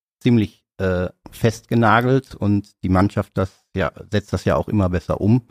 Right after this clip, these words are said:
ähm, für Felix Passlack nicht so die richtige Alternative hat und das wäre genau die Position, die Koscielski halt, äh, sehr gut spielen kann. Ja.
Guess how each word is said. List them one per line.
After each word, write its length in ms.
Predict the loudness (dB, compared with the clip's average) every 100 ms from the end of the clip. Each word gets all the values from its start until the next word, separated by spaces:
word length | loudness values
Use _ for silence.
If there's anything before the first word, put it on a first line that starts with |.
| _ _ _ _ _ _ 0
ähm, 520 | 4 6 6 4 0
für 160 | 0 0
Felix 380 | 2 0 0 -4
Passlack 640 | -6 -6 0 0 0 -4
nicht 220 | -2 -2 -2
so 100 | -2
die 140 | 0
richtige 460 | -2 -4 -2 0 0
Alternative 680 | 0 0 -2 0 0 2 2
hat 220 | 0 0
und 140 | -2
das 140 | -2 -4
wäre 140 | -4
genau 260 | 0 0 0
die 120 | -4
Position, 600 | -4 -4 -6 -4 -2 0
die 220 | -2 -4 _ _ _
Koscielski 640 | -4 -4 -2 -2 -2 0 0
halt, 400 | 2 0 -4 -2
äh, 180 | 0 2
sehr 200 | 2 2
gut 160 | -2
spielen 440 | -6 -2 2 2 2
kann. 340 | 2 4 2 -2 _ _ _ _ _ _ -20 _ _ _ -2
Ja. 200 | -2